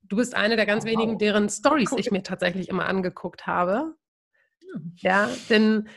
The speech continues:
Speaker 1: ich bin nicht der Freund von, „Ah, hallo, und heute trage ich die Hose und jetzt benutze ich die Creme, jetzt mache ich das.“ Also diese klassische Influencer-Geschichte, mit der ich persönlich auch Instagram am Anfang stark verbunden habe. Da hast du mir schön eine ganz andere Seite von gezeigt.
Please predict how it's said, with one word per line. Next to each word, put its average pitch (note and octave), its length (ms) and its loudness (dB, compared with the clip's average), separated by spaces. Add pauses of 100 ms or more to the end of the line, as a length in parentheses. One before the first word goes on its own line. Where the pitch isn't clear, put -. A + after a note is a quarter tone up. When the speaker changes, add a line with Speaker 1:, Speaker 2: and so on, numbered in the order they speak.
(140)
Speaker 1:
ich G#3+ 120 -8
bin C4 120 10
nicht C4+ 180 8
der B3+ 100 8
Freund A3 480 6
von, G#3+ 540 6
„Ah, G#4+ 460 6 (100)
hallo, F#4+ 480 8
und E4 160 4
heute E4+ 240 2
trage C#4+ 300 -4
ich C4 100 -10
die G#4 180 4
Hose D#4+ 440 4
und C4+ 100 4
jetzt C#4 180 -2
benutze B3+ 300 -2
ich B3 80 -6
die D4+ 160 2
Creme, C#4 340 0
jetzt B3+ 180 0
mache A#3 120 -2
ich A#3 100 -6
das.“ C4+ 340 0
Also A#3 180 -2
diese G#3+ 240 -4
klassische A3 640 -2
Influencer-Geschichte, C4+ 1300 2
mit B3 220 -2
der A3 260 0 (220)
ich C4+ 240 2
persönlich A3+ 480 0
auch - 240 0
Instagram A3 500 -2
am G3 100 -6
Anfang G3+ 360 -4
stark - 280 -16
verbunden G3 460 -6
habe. G#3 260 -2 (920)
Da G#3 120 2
hast G#3+ 200 0
du A#3 60 2
mir A3+ 140 2
schön G#3+ 440 -2
eine G#3+ 120 -6
ganz G#3 220 -4
andere G3+ 260 0
Seite F3 260 -8
von E3+ 160 -8
gezeigt. E3+ 540 -12